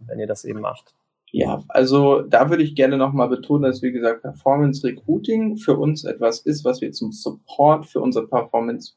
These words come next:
Speaker 2: Branding nutzen. Wie gesagt,
Speaker 1: Mhm.
Speaker 2: unsere gesamte Strategie beruht eigentlich eher auf dem Performance Branding.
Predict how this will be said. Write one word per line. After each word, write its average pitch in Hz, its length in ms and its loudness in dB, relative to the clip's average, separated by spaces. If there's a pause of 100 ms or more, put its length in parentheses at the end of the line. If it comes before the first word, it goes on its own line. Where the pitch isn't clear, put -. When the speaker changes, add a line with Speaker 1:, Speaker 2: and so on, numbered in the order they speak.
(260)
Speaker 2:
Branding 120 380 4
nutzen. 110 500 -6
Wie 127 140 0
gesagt, 120 400 2
Speaker 1:
Mhm. - 60 -10
Speaker 2:
unsere 123 340 -4
gesamte 139 680 4
Strategie 127 680 0
beruht 127 420 2
eigentlich 135 540 0
eher 127 300 6
auf - 180 -2
dem 120 180 -6
Performance - 640 -4
Branding. 151 500 0